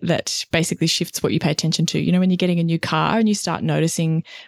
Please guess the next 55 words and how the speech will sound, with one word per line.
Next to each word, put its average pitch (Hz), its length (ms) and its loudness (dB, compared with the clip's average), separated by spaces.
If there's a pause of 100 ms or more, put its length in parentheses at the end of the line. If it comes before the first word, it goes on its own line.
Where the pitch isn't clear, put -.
(140)
all 165 160 4
the 151 120 4
other 139 140 0
cars 147 340 0
that - 120 -4
match - 220 0
that - 160 -2
same 160 240 2
one. 185 400 2
It's - 100 -8
the 208 60 0
same 190 200 2
thing. 127 320 -2
When 220 280 4
you 247 180 2
tell 233 240 -2
yourself 196 380 0
you 196 120 4
are 185 60 2
lucky 185 280 0
and 175 100 2
good 175 160 0
things 175 180 0
happen 175 240 0
to 185 100 0
you, 185 60 2
you 180 80 2
start - 300 -2
to - 100 -2
notice 185 580 2
the 175 100 -4
good 175 200 -2
things. 151 360 -2
They 175 120 0
were 175 80 4
already 202 260 2
gonna 214 160 2
happen, 180 540 0
but - 120 0
you're 180 80 2
paying 190 260 0
attention 196 380 0
to 180 80 2
them 170 220 2
instead 165 360 0
of 160 60 2
the 156 60 -2
bad 156 240 -2
stuff. - 360 -6
And 202 140 2
that's - 160 -2
what 208 80 0
we're 226 100 2
gonna 226 140 2
do. 254 220 0